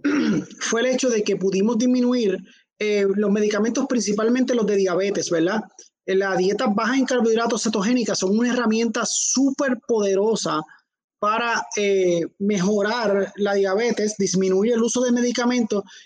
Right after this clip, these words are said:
e inclusive nos atrevemos a decir que en, si ca-, agarramos esta enfermedad en etapas tempranas, quizás revertirla completamente, ¿verdad? Este, o por lo tanto hubo que disminuir estos medicamentos, lo cual es una bendición porque cada medicamento tiene sus side effects, su-,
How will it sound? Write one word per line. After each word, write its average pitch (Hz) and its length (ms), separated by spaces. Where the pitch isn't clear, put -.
e 247 100
inclusive 294 680
nos 190 120
atrevemos 196 380
a 254 60
decir 240 340
que 208 80
en, 190 160
si 190 220
ca-, - 180
agarramos 196 460
esta 247 320
enfermedad 240 540
en 240 40
etapas 226 380
tempranas, 240 480
quizás 220 320
revertirla 233 640
completamente, 185 960
¿verdad? 170 300
Este, 202 500
o 196 180
por 208 140
lo 196 60
tanto 247 240
hubo 208 160
que 233 120
disminuir 208 380
estos 247 180
medicamentos, 269 540
lo 254 60
cual 226 160
es 196 60
una 262 200
bendición 240 460
porque 208 180
cada 196 240
medicamento 226 580
tiene 214 200
sus - 260
side 233 220
effects, 165 320
su-, 185 180